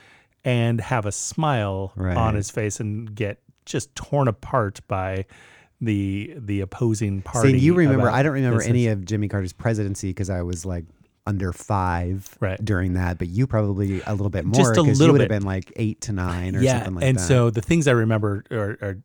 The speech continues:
Speaker 1: a hundred percent about the fifty-two American hostages, and we would,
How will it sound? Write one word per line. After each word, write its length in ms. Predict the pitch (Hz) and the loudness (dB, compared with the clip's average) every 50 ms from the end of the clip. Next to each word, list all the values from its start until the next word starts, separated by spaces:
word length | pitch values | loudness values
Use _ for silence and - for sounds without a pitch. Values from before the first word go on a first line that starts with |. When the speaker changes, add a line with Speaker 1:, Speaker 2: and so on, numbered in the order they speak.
| _ - - | _ -14 -12
Speaker 1:
a 20 | |
hundred 220 | - - 131 127 110 | -6 -4 -2 -2 -2
percent 400 | - 113 - - 120 110 107 - | -4 -4 -4 -2 -2 0 0 -2
about 360 | - 104 107 101 98 - _ | -4 -2 -2 -2 -2 -2 _
the 260 | - 104 95 95 95 95 | -4 -2 -2 -2 -2 -4
fifty-two 460 | - - 156 - - 165 - - 135 123 | -2 -4 -4 -4 -4 -10 -4 -2 0 2
American 360 | 110 104 104 104 - 107 101 | 2 2 0 0 0 -2 -4
hostages, 640 | - 104 101 - - _ - - 87 90 95 - - | -2 -4 -6 -6 -8 _ -12 -12 -10 -10 -10 -8 -8
and 240 | 101 98 98 101 - | -8 -6 -6 -8 -8
we 240 | - 110 107 107 107 | -6 -4 -2 0 0
would, 300 | 107 107 104 98 101 | 0 0 0 -2 -4